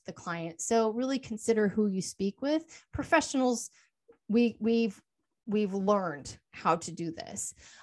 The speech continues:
Um, and then lastly, I want you, you've worked through this process, you're practicing, you've practiced attaching with some, uh, someone else, you're practicing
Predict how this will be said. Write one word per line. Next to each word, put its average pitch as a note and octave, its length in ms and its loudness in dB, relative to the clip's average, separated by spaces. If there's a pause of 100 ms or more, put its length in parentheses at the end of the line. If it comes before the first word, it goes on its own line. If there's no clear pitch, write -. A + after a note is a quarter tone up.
(100)
Um, A#3+ 380 4 (260)
and B3+ 160 6
then B3 340 4
lastly, G#3+ 720 -2 (480)
I G#3+ 80 6
want A3 480 2
you, E3+ 420 4
you've G#3+ 220 0
worked C4 240 4
through A#3+ 180 2
this G#3+ 160 2
process, E3 640 -4
you're F#3 120 -2
practicing, G3+ 680 -2
you've E3+ 220 -10
practiced G3 480 -4
attaching F#3+ 520 -6
with F#3 120 -4
some, F#3+ 340 -6
uh, F3+ 140 -2
someone G3 360 -4
else, F3+ 360 -6
you're E3+ 160 -8
practicing F#3+ 720 -2